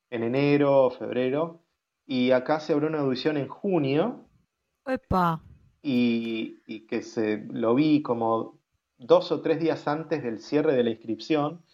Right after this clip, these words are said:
Speaker 1: No habían,
Speaker 2: Ah.
Speaker 1: no habían tomado alumnos para, para este año, entonces es como que lanzaron una segunda convocatoria. Se hace eso, eh, a veces con frecuencia.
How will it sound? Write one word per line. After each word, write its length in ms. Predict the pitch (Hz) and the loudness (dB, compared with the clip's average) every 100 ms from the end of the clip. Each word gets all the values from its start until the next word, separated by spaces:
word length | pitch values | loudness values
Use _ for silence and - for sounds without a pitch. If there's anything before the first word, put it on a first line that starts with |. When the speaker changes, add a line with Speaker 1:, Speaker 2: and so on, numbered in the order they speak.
| _ _ | _ _
Speaker 1:
No 140 | 135 135 | -2 2
habían, 320 | 139 147 139 | 4 4 0
Speaker 2:
Ah. 160 | - - | -4 -2
Speaker 1:
no 60 | |
habían 220 | 147 170 151 | 0 0 0
tomado 320 | 147 156 160 | 0 2 4
alumnos 520 | 147 165 165 156 - | 4 4 2 -2 -6
para, 320 | - 107 104 - | -2 0 0 0
para 140 | 113 | -2
este 180 | 127 143 | 0 0
año, 120 | 151 | -2
entonces 340 | 180 139 143 - | -4 -6 -8 -6
es 100 | - | -6
como 220 | 135 120 | -4 -4
que 100 | 127 | -2
lanzaron 480 | 120 120 - 123 127 | -2 -2 -4 -2 -2
una 200 | 127 120 | 0 -2
segunda 400 | - 113 123 117 | -4 -6 -4 -4
convocatoria. 840 | 113 107 110 107 127 113 107 98 - _ _ | -4 -6 -2 0 2 2 2 -2 -6 _ _
Se 240 | - - 120 | -14 0 2
hace 340 | 131 - 120 | 2 0 -6
eso, 240 | 120 - 127 - _ _ _ _ _ - | -6 -6 -8 -10 _ _ _ _ _ -12
eh, 540 | - 104 98 98 98 110 - _ _ | -4 0 0 -2 -8 -20 -20 _ _
a 140 | - 107 | -8 -4
veces 260 | 117 123 | -4 -6
con 180 | - 107 | -10 -8
frecuencia. 720 | - 110 151 147 147 190 240 | -6 0 2 0 -4 -8 -8